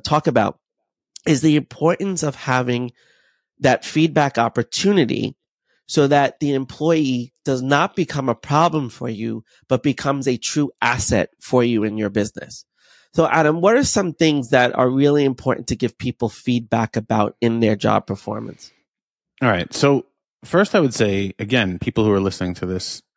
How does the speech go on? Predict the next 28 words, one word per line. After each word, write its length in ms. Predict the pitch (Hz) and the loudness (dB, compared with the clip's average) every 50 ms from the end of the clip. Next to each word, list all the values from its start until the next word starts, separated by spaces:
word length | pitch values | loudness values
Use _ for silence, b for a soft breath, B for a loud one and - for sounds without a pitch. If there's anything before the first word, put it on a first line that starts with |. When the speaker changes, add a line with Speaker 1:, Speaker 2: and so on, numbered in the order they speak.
| _ - | _ -8
Speaker 2:
the, 160 | 107 113 117 | -2 -2 -2
the 140 | - - 120 120 | 0 0 0 2
ninety 280 | 127 139 151 156 151 139 | 2 2 2 0 0 2
days 280 | 131 123 117 107 - | 2 4 2 2 0
is 160 | 92 90 87 | -2 -4 -4
nice, 420 | 98 85 78 - - - - - - | -6 -8 -8 -8 -14 -14 -14 -14 -10
right? 220 | 90 90 90 95 90 | -10 -8 -6 -6 -6
It's 220 | - 101 - - | -6 -8 -4 -4
a 40 | 98 | -4
good 240 | - - 110 107 - | 0 0 0 0 0
corporate 400 | - - 113 101 - 101 - - | -2 -2 0 0 0 -2 -4 -4
structure, 400 | - - 98 90 - - - 87 | -4 -4 -4 -4 -4 -8 -10 -4
but 120 | 107 101 | 0 2
you're 120 | 87 127 131 | 4 4 4
Speaker 1:
Mm-hmm. 40 | 135 | 4
Speaker 2:
not 140 | 135 123 | 4 2
in 100 | 107 92 | 2 0
a 60 | - - | -4 -8
corporate 320 | - - - - - 85 | -10 -12 -12 -12 -14 -16
structure, 360 | - - - 78 - - - | -12 -10 -12 -10 -10 -10 -8
and 160 | 87 95 104 | -6 -2 0
you're, 180 | 110 120 139 131 - | 2 2 2 0 0
you 200 | 117 123 143 151 | 0 0 0 0
should 220 | 151 - 185 160 143 | 2 2 0 2 2
not 200 | 135 127 107 87 | 2 0 0 0
wait 220 | 104 104 104 - | 0 0 0 -2
ninety 300 | - 98 98 98 98 95 | -2 -4 -4 -4 -4 -2
days, 600 | 87 95 92 90 90 87 87 90 90 - - - | -2 0 0 0 0 0 -2 -4 -6 -8 -12 -14